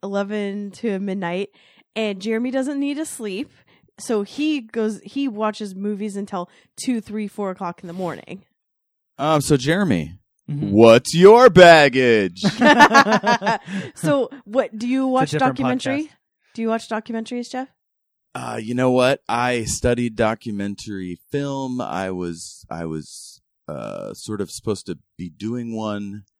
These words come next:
Speaker 2: uh, at the same time as working as an ice cream man the last year of my college experience at Evergreen.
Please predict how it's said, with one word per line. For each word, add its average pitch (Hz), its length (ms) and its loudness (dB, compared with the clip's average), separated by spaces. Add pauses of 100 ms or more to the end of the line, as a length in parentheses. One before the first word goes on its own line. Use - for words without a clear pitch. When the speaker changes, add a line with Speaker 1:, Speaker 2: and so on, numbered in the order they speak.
(440)
Speaker 2:
uh, 78 220 -10
at - 140 -14
the - 60 -18
same 113 240 -10
time 98 220 -10
as 85 140 -14
working 98 640 -10
as 82 160 -16
an 78 80 -14
ice 90 260 -12
cream 92 280 -12
man 85 460 -16
the - 80 -16
last 85 300 -10
year 87 100 -12
of 80 60 -14
my 73 120 -16
college 78 480 -12
experience 78 560 -16
at - 60 -12
Evergreen. 82 720 -8